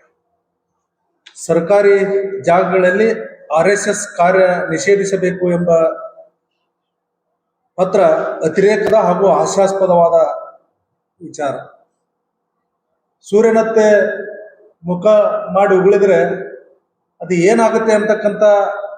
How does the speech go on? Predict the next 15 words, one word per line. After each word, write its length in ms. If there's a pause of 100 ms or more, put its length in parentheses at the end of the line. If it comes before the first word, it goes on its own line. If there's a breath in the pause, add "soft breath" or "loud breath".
(480)
ಪರಿಜ್ಞಾನನೂ 680 (580)
ಇರ್ಲಾರ್ದಂಥ 500 (220)
ವ್ಯಕ್ತಿ 300 (1000)
ಪ್ರಿಯಾಂಕ 300 (140)
ಖರ್ಗೆ 300
ಅಂತ 200
ಹೇಳಿದ್ರೆ 300 (1700)
ತಪ್ಪಾಗ್ಲಿಕ್ಕಿಲ್ಲ. 600 (1300)
ಯಾಕಂತ 340
ಹೇಳಿದ್ರೆ 280 (1400)
ಪ್ರಿಯಾಂಕ 260 (100)
ಖರ್ಗೆ 280
ಅವರಿಗೆ 280 (180)
ಈ 20 (100)
ಹಿಂದೆ 260